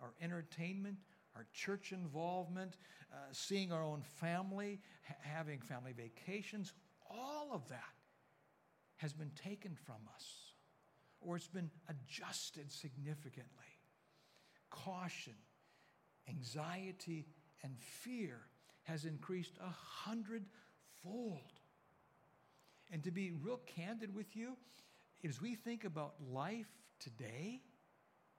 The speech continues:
it's so different. I, I kinda feel as though I'm having a Peter experience on the water. Just never had anything like this before. And we can find ourselves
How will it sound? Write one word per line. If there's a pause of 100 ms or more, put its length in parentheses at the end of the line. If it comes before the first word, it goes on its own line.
(440)
it's
so
different. (520)
I, (140)
I
kinda
feel
as
though
I'm
having
a (100)
Peter
experience (240)
on
the
water. (480)
Just
never
had (100)
anything (240)
like
this
before. (1300)
And
we
can
find
ourselves